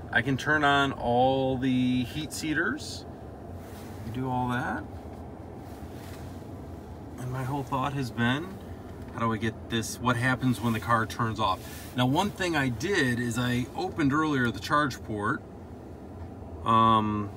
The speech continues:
but I am thinking this is about as far as I wanna take it today. So here's my test. It is currently nine P M. I'm gonna find out how much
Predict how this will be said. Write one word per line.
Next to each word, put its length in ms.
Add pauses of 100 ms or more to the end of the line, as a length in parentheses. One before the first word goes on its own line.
(240)
but 200
I 240
am 180
thinking 340
this 160
is 140
about 220
as 100
far 220
as 80
I 100
wanna 140
take 240
it 80
today. 320 (720)
So 420
here's 440
my 200
test. 400 (280)
It 200
is 300
currently 640
nine 500
P 200
M. 320 (1120)
I'm 160
gonna 120
find 280
out 320 (360)
how 360
much 580